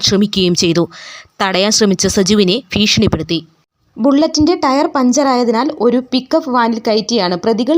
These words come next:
ബുള്ളറ്റ് കൊണ്ടുപോയത്. ചിതറയിലുള്ള അക്ബർ എന്ന ആൾ അറ്റകുറ്റപ്പണികൾക്കായി സജുവിന്റെ വർക്ക്ഷോപ്പിൽ ഏൽപ്പിച്ച ബുള്ളറ്റാണ് പ്രതികൾ കടത്തിക്കൊണ്ടുപോയത്.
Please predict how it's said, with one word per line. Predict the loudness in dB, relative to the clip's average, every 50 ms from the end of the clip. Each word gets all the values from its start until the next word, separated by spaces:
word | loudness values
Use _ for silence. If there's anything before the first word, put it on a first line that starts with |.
| 2 2
ബുള്ളറ്റ് | 2 2 0 0 -2 -2 -2
കൊണ്ടുപോയത്. | -2 0 0 0 0 0 0 0 0 -2 -4 -4 -8 -20 -20 -18 _ -4 -2
ചിതറയിലുള്ള | 0 0 0 0 0 0 0 0 2 0 0 0 -2 -4 -6
അക്ബർ | -4 -4 -2 0 0 0 -2 -2 -2 -2
എന്ന | 0 0 0 0 0
ആൾ | -2 -2 -4 -6 -8 -10
അറ്റകുറ്റപ്പണികൾക്കായി | -8 -4 -2 0 0 0 0 0 -2 -2 0 0 0 0 2 0 0 0 0 -2 -4 -4 -4 -4
സജുവിന്റെ | -4 -4 -2 -2 -2 0 0 0 0 0
വർക്ക്ഷോപ്പിൽ | -2 -4 -4 -2 -2 0 0 0 -2 0 0 -4
ഏൽപ്പിച്ച | -2 -2 -4 -4 -2 -2 0 0
ബുള്ളറ്റാണ് | 0 0 -2 -2 -2 -2 -2 -2 -2 -2
പ്രതികൾ | -2 -2 -2 -2 -2 -2 -2 -4
കടത്തിക്കൊണ്ടുപോയത്. | -4 -4 -4 -6 -4 -2 -2 -2 -2 -2 -2 -2 -2 -4 -4